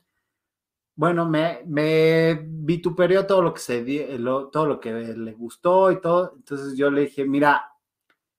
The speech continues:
como punto final, le dije, "Arregla tu vida como quieras, a mí déjame en paz, no tienes por qué involucrarme, te pido respeto,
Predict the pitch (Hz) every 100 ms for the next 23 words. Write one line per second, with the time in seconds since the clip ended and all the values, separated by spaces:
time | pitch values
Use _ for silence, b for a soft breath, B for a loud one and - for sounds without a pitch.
0 | _ _ _ - 110 104 117 - 113 131
1 | 135 131 113 - 131 160 156 185 202 202
2 | 135 151 147 165 165 - 120 117 110 143
3 | 147 147 135 - - 110 117 127 143 156
4 | 175 170 175 185 151 120 - 127 127 131
5 | - 135 143 156 175 170 175 170 135 127
6 | 131 156 160 202 196 175 180 180